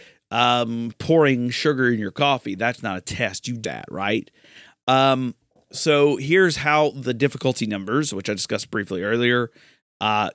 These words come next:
g-, work. And I discussed earlier, it's roll one D ten, add the corresponding attribute, compare it to the difficulty. Uh, a difficulty number of five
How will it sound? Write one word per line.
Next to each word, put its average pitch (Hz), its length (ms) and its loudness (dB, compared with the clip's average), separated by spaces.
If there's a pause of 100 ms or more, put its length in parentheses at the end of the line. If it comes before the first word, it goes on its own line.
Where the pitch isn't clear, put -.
g-, 110 120 -6
work. 107 340 0
And 98 100 -6
I 101 60 -2
discussed 110 380 -2
earlier, 107 340 2
it's 98 160 -8
roll 123 240 4
one 107 180 -2
D 104 120 -2
ten, 104 420 -4 (140)
add 107 200 -2
the 113 60 -4
corresponding 107 560 -2
attribute, 110 520 -2
compare 107 280 -4
it 92 100 -8
to 98 60 -12
the 95 60 -8
difficulty. 101 480 -6 (340)
Uh, 135 280 4 (100)
a 143 40 2
difficulty 190 460 2
number 170 220 4
of 127 80 2
five 151 520 2